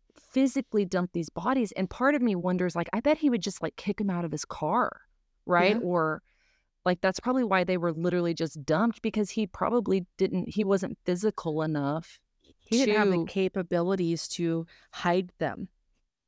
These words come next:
Speaker 1: Right.
Speaker 2: To drag them, to dig. I, I don't think that he had the stamina.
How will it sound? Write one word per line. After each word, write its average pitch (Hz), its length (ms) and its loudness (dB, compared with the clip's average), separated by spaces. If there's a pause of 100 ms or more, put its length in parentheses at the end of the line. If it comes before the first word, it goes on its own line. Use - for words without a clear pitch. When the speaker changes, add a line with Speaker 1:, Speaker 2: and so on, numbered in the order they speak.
Speaker 1:
Right. 196 400 2
Speaker 2:
To 214 100 0
drag 208 480 -2
them, 208 300 2
to - 200 -6
dig. 185 500 0
I, - 160 -6
I 190 60 0
don't 220 220 2
think 202 220 -2
that 185 200 0
he 160 440 -6
had - 220 -6
the 185 100 -6
stamina. 160 800 -4